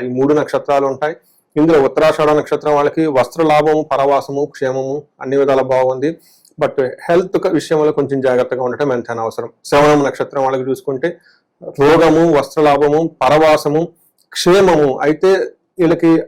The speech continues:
అతి భయము, దేహ పీడనము, ఫైనాన్షియల్ క్రైసిస్ కూడా చూపిస్తుంది.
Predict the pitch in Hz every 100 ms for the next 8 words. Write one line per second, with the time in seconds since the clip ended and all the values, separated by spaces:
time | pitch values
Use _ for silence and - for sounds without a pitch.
0 | - 151 147 202 208 196 147 143 147 151
1 | 160 165 135 139 139 - 123 127 127 147
2 | 165 - 135 139 135 147 - 120 131 -
3 | 127 123 123 113 - 120 117 147